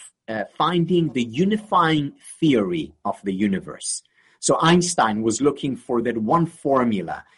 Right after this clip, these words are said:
Niels Bohr was looking for that one idea that explains everything, whether it's subatomic, uh, level particles all the way to, you know, the stars. And,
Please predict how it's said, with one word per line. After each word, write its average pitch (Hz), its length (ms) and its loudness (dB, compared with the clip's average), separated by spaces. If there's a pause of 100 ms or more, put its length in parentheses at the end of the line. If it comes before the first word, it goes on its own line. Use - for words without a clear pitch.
(140)
Niels 135 380 4
Bohr 123 340 2
was 107 180 -4
looking 131 220 -6
for 123 120 -10
that 120 160 -2
one 135 400 -2
idea 131 560 0 (340)
that 139 100 2
explains - 580 0
everything, 113 600 -4 (280)
whether 123 300 0
it's 120 220 -2
subatomic, 123 760 -2 (120)
uh, 113 320 0 (380)
level 123 340 2
particles 160 760 -2
all 143 160 0
the 139 120 -2
way 131 200 0
to, 123 460 0
you 117 100 -2
know, 110 120 -6
the 107 100 -4
stars. - 600 -2 (1400)
And, 175 300 2